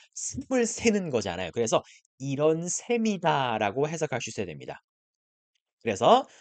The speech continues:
算得上이 만약 빠지면 그냥 나는 이제 전문가나 마찬가지야. 나는 이제 경험이 많은 사람이야. 근데 算得上을 넣었기 때문에 나도 이제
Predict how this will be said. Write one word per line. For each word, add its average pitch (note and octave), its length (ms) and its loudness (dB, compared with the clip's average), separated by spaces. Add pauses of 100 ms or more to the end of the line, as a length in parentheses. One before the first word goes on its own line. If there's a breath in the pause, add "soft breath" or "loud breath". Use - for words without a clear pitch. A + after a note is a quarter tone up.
算得上이 F3+ 1000 2
만약 C3 280 -2
빠지면 A2 640 0 (460)
그냥 F3 400 0 (120)
나는 G#2+ 380 -2
이제 B2+ 320 -2
전문가나 D3 600 -4
마찬가지야. F#2+ 760 -8 (460)
나는 C3+ 240 -2
이제 C3+ 200 0
경험이 D#3 420 -2
많은 C3 280 -4
사람이야. E3+ 480 0 (420)
근데 C#3+ 220 -4
算得上을 F#3 760 2
넣었기 C#3 300 2
때문에 B2 460 -2 (260 soft breath)
나도 G#2+ 380 -2
이제 E3+ 380 -2